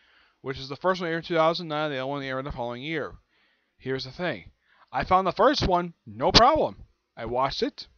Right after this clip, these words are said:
I actually was really, I'll give my thoughts in a minute. The second one, can't find at all. This is by far the second time this has happened when I try to look for something and I just can't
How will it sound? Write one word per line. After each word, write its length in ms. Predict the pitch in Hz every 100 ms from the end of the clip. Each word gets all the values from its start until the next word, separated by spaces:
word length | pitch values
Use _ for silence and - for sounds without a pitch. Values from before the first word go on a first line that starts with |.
| _ _ _ _ _ 139
I 60 |
actually 260 | 117 - 151
was 100 | 156
really, 180 | 185 165
I'll 120 | 139
give 140 | 165
my 100 | 165
thoughts 320 | 120 170 160
in 60 | 127
a 40 |
minute. 360 | 147 135 107 - _ _ _ _ _ _
The 100 | 143
second 400 | 147 285 320 226
one, 380 | 175 139 165 240 - - - - - - _ _ -
can't 280 | 269 277 226
find 520 | 285 269 165 - - - - _ _
at 180 | 185 208
all. 400 | 220 196 110 104 _ - - _
This 200 | 185 240
is 80 | 254
by 200 | 220 208
far 280 | - 202 185
the 100 | 175
second 540 | - - 294 294 247
time 240 | 214 196 165
this 160 | 160
has 100 | 156
happened 480 | 165 151 143 170 170 - - -
when 140 | - 185
I 60 |
try 140 | 190 226
to 60 |
look 240 | 190 277 -
for 160 | 175
something 380 | 165 143 139 180
and 140 | 151 156
I 100 | 175
just 220 | 214 -
can't 240 | - 123